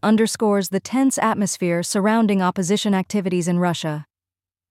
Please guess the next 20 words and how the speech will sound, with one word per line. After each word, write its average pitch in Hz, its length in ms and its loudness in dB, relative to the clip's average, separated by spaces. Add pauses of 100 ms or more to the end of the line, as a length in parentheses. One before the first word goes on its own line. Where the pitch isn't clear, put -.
(180)
Meanwhile, 202 600 4
on 196 140 2
the 190 140 4
international 196 600 0
stage, 196 580 -2
the 214 100 -2
president 214 420 2
of 208 80 -2
the 208 100 2
European 202 480 2
Commission 208 500 0
has 202 200 0
suggested 240 560 0
utilizing 226 640 2
Russian 247 320 0
assets 233 540 -2
frozen 185 560 0
due 196 160 0
to 185 80 -2
sanctions 185 640 -2